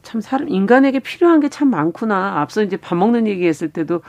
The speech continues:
참 맞아. 음식은 너무나 중요한 거지, 우리 삶에. 생-, 생명의 어떤 필수 요소지.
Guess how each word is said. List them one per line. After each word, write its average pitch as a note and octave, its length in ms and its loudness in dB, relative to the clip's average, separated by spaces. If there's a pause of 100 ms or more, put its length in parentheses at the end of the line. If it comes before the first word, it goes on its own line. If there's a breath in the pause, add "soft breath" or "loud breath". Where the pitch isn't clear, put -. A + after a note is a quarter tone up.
(380 loud breath)
참 A3 160 -4
맞아. E3 280 0
음식은 D#3+ 360 0
너무나 D3+ 260 0
중요한 E3+ 480 -2
거지, C3+ 220 -4
우리 C3 160 -6
삶에. D#3 580 -8
생-, A3+ 320 -4
생명의 A#3+ 420 2
어떤 D3+ 220 -4
필수 G#3 280 -6
요소지. C3+ 600 -4